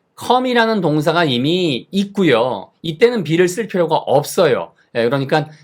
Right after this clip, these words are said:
동사가 있는지 없는지를 확인해야 되죠. 여기는 동사가 없죠. 그래서 I will ready는 말이 안 되는 거예요. "I will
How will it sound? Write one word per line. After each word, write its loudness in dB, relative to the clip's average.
동사가 0
있는지 0
없는지를 -2
확인해야 -2
되죠. -6
여기는 0
동사가 0
없죠. -2
그래서 -2
I 0
will 0
ready는 0
말이 -2
안 -4
되는 0
거예요. -6
"I 0
will 0